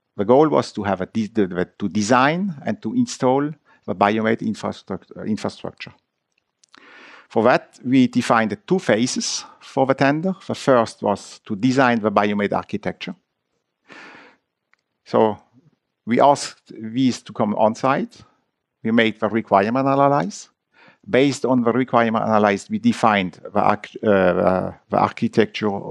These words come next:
from, from the, from the env-, environment.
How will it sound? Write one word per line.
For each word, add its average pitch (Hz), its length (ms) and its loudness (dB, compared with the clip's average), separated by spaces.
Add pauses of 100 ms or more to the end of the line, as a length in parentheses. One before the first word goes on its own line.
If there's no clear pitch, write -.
(640)
from, 95 840 0
from 98 220 -6
the, 90 580 2
from 92 220 -4
the 95 80 -6
env-, 98 320 -4
environment. 101 640 0